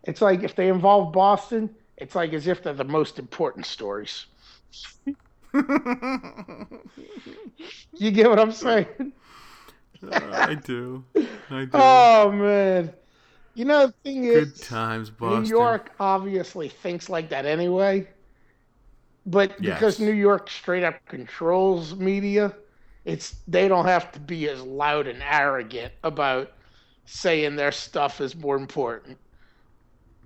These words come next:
Speaker 2: Right, they don't have an
Speaker 1: Yeah,
Speaker 2: inferiority
Speaker 1: because just by
Speaker 2: complex. They
Speaker 1: default, the stories are about New York to begin with, because that's where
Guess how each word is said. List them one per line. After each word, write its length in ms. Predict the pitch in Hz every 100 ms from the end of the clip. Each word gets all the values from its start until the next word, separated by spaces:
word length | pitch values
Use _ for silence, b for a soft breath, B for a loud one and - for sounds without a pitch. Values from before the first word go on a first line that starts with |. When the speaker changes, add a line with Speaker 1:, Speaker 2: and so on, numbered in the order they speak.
| _ _ B B B
Speaker 2:
Right, 200 | 151 147
they 100 | 135
don't 140 | 156 170
have 160 | 160
an 60 | 147
Speaker 1:
Yeah, 200 | 226 165
Speaker 2:
inferiority 420 | 139 135 143 135
Speaker 1:
because 20 |
just 280 | - 254 -
by 140 | 254 233
Speaker 2:
complex. 200 | 185 -
They 260 | 113 208
Speaker 1:
default, 180 | 98 -
the 80 | -
stories 600 | - - 180 175 170 160
are 80 | 165
about 320 | 156 151 160
New 100 | 156
York 360 | 156 151 147 -
to 60 |
begin 440 | 135 135 143 165 147
with, 240 | 139 -
because 400 | - - 147 - b b b b _
that's 280 | 175 165 -
where 540 | 165 156 151 151 135